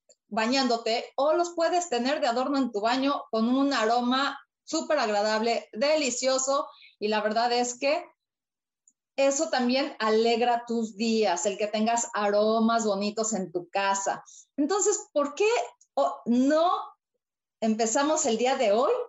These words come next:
a hacer cosas diferentes? Eh, normalmente siempre estamos buscando resultados diferentes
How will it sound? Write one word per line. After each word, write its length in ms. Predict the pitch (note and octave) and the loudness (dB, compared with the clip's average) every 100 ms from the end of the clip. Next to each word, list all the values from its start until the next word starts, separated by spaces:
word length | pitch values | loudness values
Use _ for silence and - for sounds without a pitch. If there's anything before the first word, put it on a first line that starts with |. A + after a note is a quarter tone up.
| _ | _
a 100 | - | -8
hacer 340 | G#3+ - B3 B3 | -4 -2 -2 0
cosas 440 | B3 A#3+ B3+ - - | -2 0 -4 -6 -6
diferentes? 1200 | G#3 F#3+ - F#3+ F3+ F#3 A#3+ G#3 - - - - _ - _ - | -4 -4 -4 -2 0 2 2 0 -2 -10 -10 -18 _ -20 _ -6
Eh, 280 | B3 B3 B3+ | 0 0 2
normalmente 640 | D#4 G4 A#4 G#4+ F4 G4+ | 2 0 0 0 0 0
siempre 240 | F#4 D#4+ | -2 -2
estamos 360 | F#4 D#4 F4 C#4 | -2 0 0 0
buscando 800 | B3+ - B3 A#3+ A#3+ E4 - - _ _ _ _ _ - - - | -4 -2 0 0 0 0 -2 -12 _ _ _ _ _ -20 -16 -2
resultados 880 | C4+ C4 C4 C4 C#4 C#4+ F4 - | 0 0 -2 0 2 2 0 -2
diferentes 760 | G#3+ A3+ A#3 A3+ G#3+ C#3+ - | -4 0 2 0 -2 -6 -8